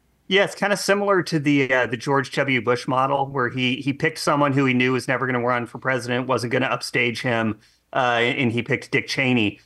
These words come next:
Um, I mean, that, that's definitely, uh, an issue. Donald Trump likes being the star. It's his show. It's his name at the top of the ticket. Um, uh, I,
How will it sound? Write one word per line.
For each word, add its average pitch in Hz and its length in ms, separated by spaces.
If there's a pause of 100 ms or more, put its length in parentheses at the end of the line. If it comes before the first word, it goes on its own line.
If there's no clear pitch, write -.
(280)
Um, 135 500
I 196 60
mean, 320 140
that, 285 200
that's 233 220
definitely, 170 840
uh, 160 200
an 151 180
issue. 151 320
Donald 127 280
Trump 135 240
likes 135 280
being 127 580
the 131 120
star. 143 500
It's - 160
his 160 160
show. 156 380
It's - 120
his 139 160
name 143 220
at 139 80
the 135 40
top 139 280
of 143 80
the 117 60
ticket. 156 440 (480)
Um, 123 560 (600)
uh, 143 260
I, 170 160